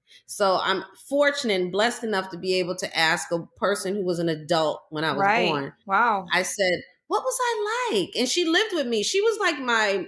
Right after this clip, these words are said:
Speaker 1: mo-, other mother. And she started talking to me. She's in her seventies now. She started talking to me, and I said, "It was fascinating to hear what sounds to me as someone with experience as a spiritualist child."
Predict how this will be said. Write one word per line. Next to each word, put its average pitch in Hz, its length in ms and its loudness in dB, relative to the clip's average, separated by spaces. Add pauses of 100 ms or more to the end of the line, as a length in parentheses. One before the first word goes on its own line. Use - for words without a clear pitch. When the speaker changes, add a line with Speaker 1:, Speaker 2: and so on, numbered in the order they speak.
Speaker 1:
mo-, 185 260 -2
other 226 220 2
mother. 190 560 -2 (680)
And 214 240 0
she 277 440 -6
started 311 540 0 (200)
talking 339 500 0
to 277 140 -4
me. 208 120 0
She's 285 200 -2
in 294 100 0
her 277 80 0
seventies 254 580 0
now. 175 280 -2
She 220 140 -8
started 269 280 -2
talking 320 340 -2
to 277 60 -2
me, 233 160 -2
and 202 80 -4
I 214 80 -4
said, 226 380 -4 (480)
"It 277 140 4
was 294 160 -4
fascinating 254 1120 -2 (200)
to 220 120 -2
hear 254 580 0 (840)
what 233 280 0
sounds 247 520 2
to 359 140 -2
me 254 380 2
as 196 220 -2
someone 226 280 -2
with 202 140 -4
experience 196 760 -4 (360)
as 196 240 2
a 190 160 -2
spiritualist 226 760 -2
child." 131 380 -4